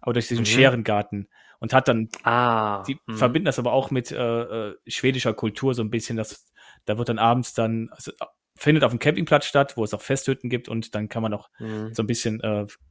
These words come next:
Speaker 1: Kultur wird einem bei, näher gebracht und Essen und Trinken und so.
Speaker 2: Cool.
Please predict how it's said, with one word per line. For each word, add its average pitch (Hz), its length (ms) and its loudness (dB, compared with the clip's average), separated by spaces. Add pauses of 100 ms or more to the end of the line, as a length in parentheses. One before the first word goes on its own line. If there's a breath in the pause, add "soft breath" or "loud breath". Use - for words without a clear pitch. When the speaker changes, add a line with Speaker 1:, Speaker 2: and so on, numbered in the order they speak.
Speaker 1:
Kultur 120 360 0
wird 113 140 0
einem 107 160 4
bei, 110 260 0 (680)
näher 120 240 4
gebracht 110 460 0
und 107 180 -4
Essen 117 400 2
und 104 260 -4
Trinken 113 640 0 (280 loud breath)
und 110 140 -6
so. 110 180 2 (260)
Speaker 2:
Cool. 135 340 4